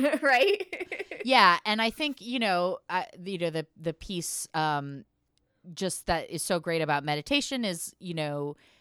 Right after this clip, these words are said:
Speaker 2: you are, you know, you clear your mind, so you're, you're, there are no thoughts, and then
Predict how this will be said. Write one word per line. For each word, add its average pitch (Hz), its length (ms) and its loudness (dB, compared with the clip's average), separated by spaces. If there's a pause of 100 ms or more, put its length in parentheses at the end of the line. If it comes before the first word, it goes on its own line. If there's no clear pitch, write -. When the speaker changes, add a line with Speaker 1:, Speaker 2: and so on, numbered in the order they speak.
(200)
Speaker 2:
you 170 460 -4
are, 151 520 0
you 151 140 -8
know, 143 60 -6
you 139 200 -8
clear 156 260 -4
your 147 160 -2
mind, 220 460 2
so 160 320 0
you're, 143 260 -4 (140)
you're, 151 220 -8 (360)
there 147 160 -4
are 143 60 -4
no 147 160 0
thoughts, 202 680 2 (380)
and 165 180 0
then 156 420 -2